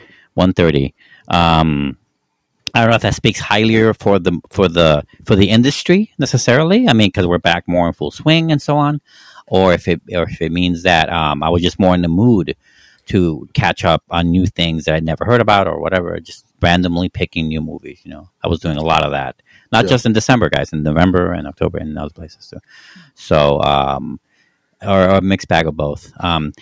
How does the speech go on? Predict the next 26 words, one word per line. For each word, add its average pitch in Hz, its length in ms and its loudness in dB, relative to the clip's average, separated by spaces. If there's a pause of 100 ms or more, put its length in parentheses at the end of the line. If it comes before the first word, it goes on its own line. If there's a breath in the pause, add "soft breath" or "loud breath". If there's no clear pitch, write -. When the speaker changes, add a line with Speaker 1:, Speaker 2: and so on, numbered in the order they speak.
(140)
Speaker 1:
for 151 160 -2
the 135 100 2
show, 175 280 2
guys, 98 420 2
we 107 160 2
reviewed 127 540 2 (100)
forty-four, 135 1200 2 (840)
uh, 82 420 4
full 135 320 2
reviews 104 760 0
of 101 160 0
new 104 240 4
films - 720 -4 (540)
in 90 400 0
the 85 80 -2
podcast. - 640 -4 (720)
Forty-four 107 600 2
new 87 540 -2 (480)
movies 71 360 2
we 80 80 2
reviewed 73 560 0 (100)
this - 300 0
year, 76 260 -2
or 82 100 4
twenty 82 240 4
twenty-three. 76 500 -2